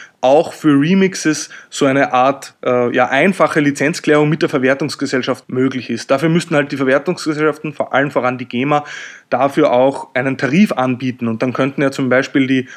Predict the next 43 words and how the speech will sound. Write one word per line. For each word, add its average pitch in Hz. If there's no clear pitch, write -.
Kunstschaffenden 147
diesen 147
Tarif 139
dann 135
auch -
wahrnehmen 180
und 151
daran 131
etwas -
verdienen. 127
Das 120
ist -
das 127
eine, 185
was 196
wir 175
wollen. 156
Und 139
das 147
andere, 151
was 147
wir 156
wollen, 143
ist, 165
dass 143
auf 139
europäischer 147
Ebene 160
einfach 147
eine 185
weitere 165
Schranke 160
eingeführt 175
wird, 220
so 180
ähnlich 160
wie 156
die 139
Parodieschranke, 165
eine 139
Schranke, 147
die 147
eben, 143